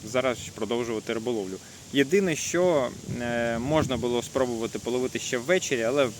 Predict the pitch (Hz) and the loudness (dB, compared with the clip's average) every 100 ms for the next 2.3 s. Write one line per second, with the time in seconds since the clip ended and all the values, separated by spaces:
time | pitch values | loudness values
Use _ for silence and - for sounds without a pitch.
0 | - - - - 123 120 107 127 120 - | -12 -10 -8 0 2 2 0 0 0 0
1 | 120 123 131 120 - 180 143 120 123 117 | -4 -2 0 0 2 0 0 0 0 0
2 | - 120 170 | -2 -4 -4